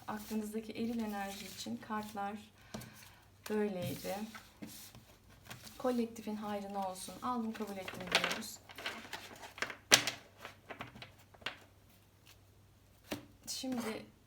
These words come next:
izleyen erkek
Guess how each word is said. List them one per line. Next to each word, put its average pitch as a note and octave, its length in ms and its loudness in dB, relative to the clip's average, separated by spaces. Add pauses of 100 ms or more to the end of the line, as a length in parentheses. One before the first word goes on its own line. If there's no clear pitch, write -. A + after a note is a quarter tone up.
(1300)
izleyen G#3 600 0 (720)
erkek G3+ 540 -2